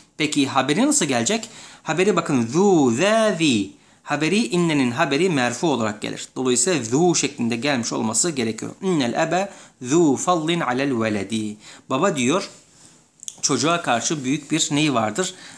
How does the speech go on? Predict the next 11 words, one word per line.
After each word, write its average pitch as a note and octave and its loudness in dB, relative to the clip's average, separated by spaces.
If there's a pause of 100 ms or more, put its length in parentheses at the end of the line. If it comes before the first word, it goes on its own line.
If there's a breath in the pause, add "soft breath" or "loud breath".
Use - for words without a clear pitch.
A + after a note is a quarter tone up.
Büyük D3+ -4
bir, D3 -2
e, C#3 -2 (380)
emeği C3+ 2
vardır G#2+ 2
şeklinde C3 -4
ifade C3+ 0
etmiş - -6
oluyor. A2 -10
Peki. A#2+ -6 (720 loud breath)
Ra'aytu, E3 2